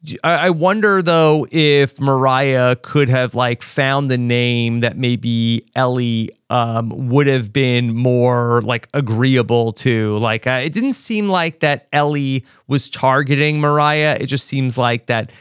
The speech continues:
there w-, are, were not a lot of targets. Uh, like, from, uh, obviously, you know, Ellie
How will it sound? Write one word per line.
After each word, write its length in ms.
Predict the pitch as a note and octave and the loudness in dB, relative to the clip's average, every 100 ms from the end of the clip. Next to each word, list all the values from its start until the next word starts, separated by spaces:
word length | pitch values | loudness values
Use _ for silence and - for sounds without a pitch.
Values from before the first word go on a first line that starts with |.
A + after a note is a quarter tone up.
| _ - | _ -2
there 140 | D3+ | 0
w-, 160 | C#3 - | 0 0
are, 140 | D#3+ | 0
were 260 | D#3 C#3+ F3 | 2 2 2
not 300 | E3+ D3+ - - | 2 0 -4 -6
a 100 | D3+ | -2
lot 300 | C#3 C3 C3 | 0 0 0
of 140 | B2+ - | -2 -6
targets. 500 | - C3+ B2+ B2 - | -2 0 0 -4 -2
Uh, 380 | C#3 B2 A#2+ A2+ | 0 2 2 0
like, 220 | A#2+ - F#3 | -2 -6 -16
from, 320 | - - C3 - | -10 -4 -4 -2
uh, 440 | C3 B2+ A#2+ A#2 - | 0 2 0 -2 -4
obviously, 680 | C#3+ D#3+ E3+ - D#3 D3 B2+ - _ _ D#3 | -2 0 0 0 0 0 -2 -14 _ _ -2
you 80 | |
know, 120 | C3+ - | -2 0
Ellie 500 | C#3 D3+ D3+ C#3 C3+ | 0 2 2 0 -2